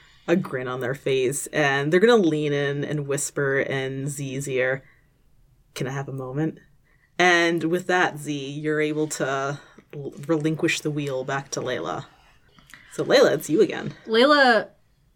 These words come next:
Speaker 2: blinks a few times, looks down, sees her hand in Albedo's,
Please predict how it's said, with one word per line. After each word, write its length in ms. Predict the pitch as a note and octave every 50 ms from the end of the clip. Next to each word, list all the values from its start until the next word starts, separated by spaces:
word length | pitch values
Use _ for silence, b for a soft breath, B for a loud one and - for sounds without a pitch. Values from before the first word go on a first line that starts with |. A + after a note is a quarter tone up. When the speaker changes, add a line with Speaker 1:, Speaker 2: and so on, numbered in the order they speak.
| _ -
Speaker 2:
blinks 720 | A3 F#3 F#3 - G3 F#3 F#3 F#3+ G3 F#3+ - - - - _ _ _ -
a 80 | G3+
few 220 | - - G3 F#3 F3+
times, 720 | F3 - F3+ F3 E3 E3+ E3 D#3+ E3 E3+ F3+ - - - - b b b b b b _ _ _ _ _ _ - G#3
looks 400 | G3+ G3 G3+ G3+ G3+ - - -
down, 380 | G3 F3 F3 F3 E3 D#3+ F3
sees 320 | - - - F3+ F3 F3 -
her 140 | - F3+ F3+
hand 380 | F#3 F#3 E3 E3 E3 D#3+ D#3+
in 260 | D#3+ D#3 D#3 D#3+ D#3 -
Albedo's, 800 | - E3 D#3+ - D3 D3 - E2+ E2+ - - - F#3 F#3+ - -